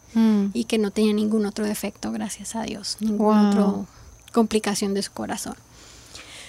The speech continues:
Speaker 2: Le cerraron auto-, y me, casi inmediatamente la cerraron después de la cirugía, so-, porque hay niños que se hinchan mucho y no los pueden cerrar sino hasta dos, tres
Speaker 1: Ay,
Speaker 2: días.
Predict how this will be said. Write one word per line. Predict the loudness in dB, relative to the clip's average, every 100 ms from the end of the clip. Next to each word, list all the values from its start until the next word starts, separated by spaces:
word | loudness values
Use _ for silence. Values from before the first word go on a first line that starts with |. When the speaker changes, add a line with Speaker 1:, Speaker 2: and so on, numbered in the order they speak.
| -20 -20 -8
Speaker 2:
Le | 4 6
cerraron | 6 6 6 4 4
auto-, | 2 0 -10 -8 6
y | 8
me, | 8
casi | 6 4 6
inmediatamente | 6 4 4 2 2 2 2
la | 2
cerraron | 2 0 0 2 2
después | 2 0 2
de |
la | 2
cirugía, | 4 2 4 4 6 4
so-, | 2 0
porque | -4 4
hay | 6
niños | 6 4 2
que | 2 2
se | 2 2
hinchan | 4 2 4
mucho | 4 2 2
y | 4
no | 4
los | 4 0
pueden | 2 4 4
cerrar | 2 2 0
sino | 2 2
hasta | 4 2
dos, | 2 0
tres | 2 4 6
Speaker 1:
Ay, |
Speaker 2:
días. | 6 6